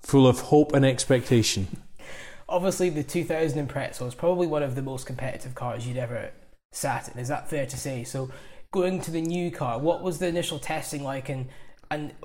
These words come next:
Speaker 2: did you and Richard feel that it was an improvement on the car you'd had the year before?
Speaker 1: Um, I, I, I don't think I can say even on a podcast what Richard's <laughs> first words when he drove the car was. He wasn't,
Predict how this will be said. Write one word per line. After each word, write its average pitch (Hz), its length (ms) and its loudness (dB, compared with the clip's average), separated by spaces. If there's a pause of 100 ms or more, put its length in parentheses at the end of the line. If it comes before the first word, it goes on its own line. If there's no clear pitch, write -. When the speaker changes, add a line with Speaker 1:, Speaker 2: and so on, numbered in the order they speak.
(180)
Speaker 2:
did 160 260 2
you 190 140 2
and 170 80 2
Richard 160 300 -2
feel 170 180 2
that 147 80 0
it 135 80 -2
was 139 300 0
an 135 80 -4
improvement 139 480 -2
on 127 120 -4
the 120 60 -6
car 123 220 -4
you'd 123 100 -6
had 117 240 -4
the 123 80 -8
year 120 200 -4
before? 117 440 -8 (500)
Speaker 1:
Um, 165 640 6 (220)
I, 135 380 6
I, 131 220 6 (100)
I 131 60 6
don't 143 180 10
think 135 160 8
I 120 100 8
can 113 220 4
say 123 220 8
even 120 280 6
on 113 140 6
a 110 40 4
podcast 110 760 4
what - 180 2
Richard's 113 420 4
<laughs> - 80 -2
first - 280 4
words 113 420 4
when 107 220 0 (360)
he 131 120 6
drove 117 260 8
the 113 80 6
car 120 300 8
was. 104 240 8
He 117 140 8
wasn't, 123 440 8